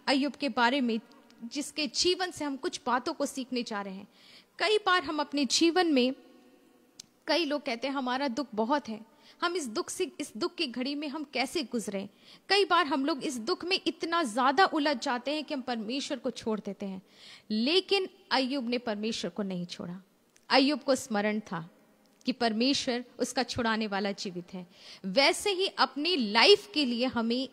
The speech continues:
एक आदर्श रखना है, जो प्रभु बताता है कि उसके दासों के जीवन को हम देखें, हम जांचें। जब हम वचन पढ़ते हैं, तो सिर्फ हम पढ़े ही नहीं, जब हमारे सामने वैसी घड़ी आए,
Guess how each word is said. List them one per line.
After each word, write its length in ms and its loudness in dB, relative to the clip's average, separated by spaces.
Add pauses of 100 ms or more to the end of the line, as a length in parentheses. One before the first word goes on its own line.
(120)
एक 340 0 (120)
आदर्श 640 2
रखना 280 -4
है, 220 -10 (600)
जो 120 2
प्रभु 380 2
बताता 400 0
है 280 -4 (500)
कि 160 2 (120)
उसके 340 2
दासों 560 2
के 300 -4 (220)
जीवन 420 -2
को 240 -4 (320)
हम 160 4
देखें, 440 -2
हम 200 0
जांचें। 460 0
जब 200 -4
हम 200 -6
वचन 260 2
पढ़ते 360 -2
हैं, 200 -4 (340)
तो 80 6
सिर्फ 320 4
हम 200 4
पढ़े 160 4
ही 140 2
नहीं, 240 -2 (260)
जब 160 4
हमारे 480 2
सामने 420 -2
वैसी 320 -2
घड़ी 420 0
आए, 280 -2